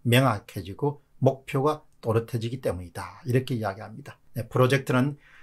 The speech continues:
현재 우리가 살아가는 세상에서 일어나는 일을 반영하는 거울이기도 하고 또 더 나은 세상으로 건너가기 위한 다리 역할을 하게 됩니다. 그래서 흔히 프로젝트는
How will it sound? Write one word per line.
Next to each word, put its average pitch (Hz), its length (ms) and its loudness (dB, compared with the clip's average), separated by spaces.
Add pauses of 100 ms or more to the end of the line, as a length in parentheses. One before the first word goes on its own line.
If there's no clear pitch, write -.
(100)
현재 127 380 6
우리가 123 260 2
살아가는 120 400 2
세상에서 120 640 0
일어나는 120 500 0
일을 139 480 0
반영하는 123 720 4
거울이기도 143 640 0
하고 - 400 -10
또 - 180 2
더 151 260 8
나은 170 380 4
세상으로 220 580 0
건너가기 110 600 -4
위한 98 380 -8 (300)
다리 117 400 4
역할을 151 420 -4
하게 107 200 -8
됩니다. 92 440 -12 (140)
그래서 113 260 2
흔히 143 300 2
프로젝트는 151 640 0